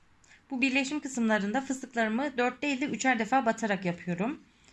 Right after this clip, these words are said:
Sonra şu zincirli olan kısmın yanındaki boşluğun içerisine bir fıstık. Yine üçer defa batarak yapıyorum. Karşısına, zincirin karşısına bir fıstık yapıyorum.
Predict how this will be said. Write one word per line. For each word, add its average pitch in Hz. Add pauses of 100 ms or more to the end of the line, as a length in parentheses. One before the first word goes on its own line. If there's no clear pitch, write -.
(500)
Sonra 302
şu 302
zincirli 262
olan 226
kısmın 240 (500)
yanındaki 277
boşluğun 226
içerisine 262
bir 269
fıstık. 262 (960)
Yine 240
üçer 240
defa 226
batarak 214
yapıyorum. 190 (380)
Karşısına, 277
zincirin 226
karşısına 214
bir 226
fıstık 262
yapıyorum. 262